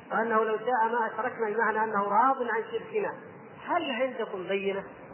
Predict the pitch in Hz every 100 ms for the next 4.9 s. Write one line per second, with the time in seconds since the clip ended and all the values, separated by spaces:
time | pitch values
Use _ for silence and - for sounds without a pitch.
0 | - - - - - - - - - -
1 | - - 277 262 277 254 233 214 226 247
2 | 220 196 190 175 208 175 - - - -
3 | - - - 285 294 220 262 247 240 220
4 | 220 214 208 226 202 196 226 214